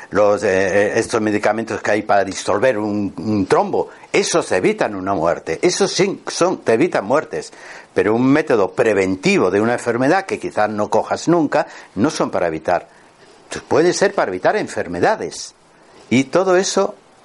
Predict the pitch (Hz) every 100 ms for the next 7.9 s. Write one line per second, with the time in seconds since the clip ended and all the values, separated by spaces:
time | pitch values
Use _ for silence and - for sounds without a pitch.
0 | - 160 - - - 127 - 107 101 92
1 | 73 69 - - - - - - - -
2 | - - - - - - - 147 147 147
3 | 139 - 220 226 - 175 165 156 131 131
4 | 151 160 165 - - - _ - - -
5 | - - 120 151 151 160 143 117 90 73
6 | 69 67 90 113 151 156 139 131 - 123
7 | 113 101 92 120 117 107 92 -